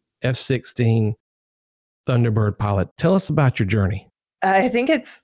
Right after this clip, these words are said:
Speaker 2: not what people imagine. A lot of people would ask me how I became a Thunderbird pilot, and I think they would picture me as a little kid seeing the team fly, because that really inspires a lot of kids to pursue the military and aviation.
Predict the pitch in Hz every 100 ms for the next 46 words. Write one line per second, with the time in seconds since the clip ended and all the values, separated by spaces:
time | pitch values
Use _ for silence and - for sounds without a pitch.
0 | _ 170 160 147 - 175 160 - 208 190
1 | 190 190 185 151 180 233 262 - 175 165
2 | 170 170 160 _ - 180 165 156 143 -
3 | 156 156 143 143 180 143 143 139 143 143
4 | 143 - 143 143 143 143 143 139 156 147
5 | 143 _ - 151 147 147 147 147 143 143
6 | - 202 196 190 180 170 175 170 175 165
7 | 156 190 175 - 170 165 156 147 170 165
8 | 151 160 175 139 143 160 151 165 185 185
9 | 170 156 - 160 156 151 151 143 151 151
10 | 143 - - 151 151 - 139 147 127 -
11 | 151 143 143 147 156 143 139 143 139 139
12 | - - - 143 143 160 175 - 143